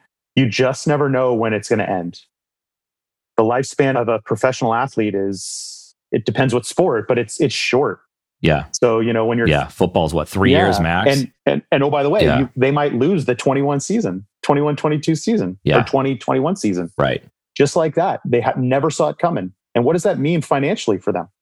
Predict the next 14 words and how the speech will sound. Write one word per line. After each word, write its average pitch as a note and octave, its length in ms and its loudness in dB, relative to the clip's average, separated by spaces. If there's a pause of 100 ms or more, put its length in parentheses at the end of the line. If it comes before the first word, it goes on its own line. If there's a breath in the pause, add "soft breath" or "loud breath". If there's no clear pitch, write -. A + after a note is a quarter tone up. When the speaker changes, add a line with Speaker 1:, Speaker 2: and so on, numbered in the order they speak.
(100)
Speaker 2:
Well, E2+ 80 4
we've G#2+ 240 0
talked - 280 -2
to F2+ 80 2
a - 20 2
lot E2+ 180 2
of E2 60 -2
athletes F2 520 -2 (240)
we F2+ 80 0
had D#2+ 100 2
Nate F2+ 160 2
Oliver F2 460 0
on F2 200 0
it, E2+ 180 -2